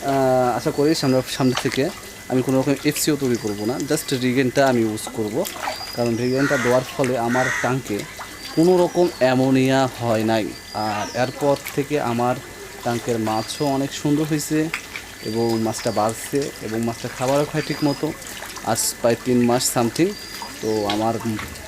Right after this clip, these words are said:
ট্যাঙ্কে কোনো রকম অ্যামোনিয়া নেই। তো ভিউয়ার্স, একটাই সাজেস্ট করব, আপনারা এত কিছু না করার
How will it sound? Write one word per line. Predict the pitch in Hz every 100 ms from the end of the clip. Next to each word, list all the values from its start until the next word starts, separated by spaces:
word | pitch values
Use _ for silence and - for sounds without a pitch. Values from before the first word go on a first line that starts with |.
| - -
ট্যাঙ্কে | - 135 131 143
কোনো | - 135 123
রকম | 113 117
অ্যামোনিয়া | 104 107 95 87
নেই। | 78 80 - - - -
তো | 143 135
ভিউয়ার্স, | 143 156 156 - -
একটাই | 120 143
সাজেস্ট | 131 135 120
করব, | 135 120 165 - - - - -
আপনারা | 117 - 120 120 117 117 - -
এত | 135
কিছু | 147 - 160
না | 151
করার | 139 143